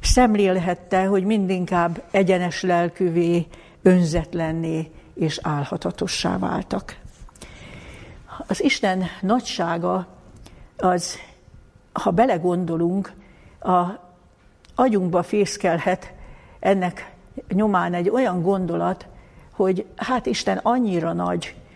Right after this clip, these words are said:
hogy neki talán érzelmei nincsenek is. Ő f-, ő fölötte van bánatnak, örömnek, ő annyira nagy.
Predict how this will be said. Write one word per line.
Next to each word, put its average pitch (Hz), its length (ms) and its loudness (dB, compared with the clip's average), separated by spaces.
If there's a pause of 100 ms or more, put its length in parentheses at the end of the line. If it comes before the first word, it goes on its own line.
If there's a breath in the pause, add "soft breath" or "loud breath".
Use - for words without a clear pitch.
(180 loud breath)
hogy 180 140 0
neki 190 240 0
talán 170 360 -2
érzelmei 160 600 -2
nincsenek 170 600 -6
is. - 280 -12
Ő 220 100 0
f-, - 200 -2
ő 220 160 0
fölötte 180 500 -4
van - 240 -6
bánatnak, 185 680 -4
örömnek, 175 600 0
ő 180 140 -2
annyira 180 460 0
nagy. 165 400 -4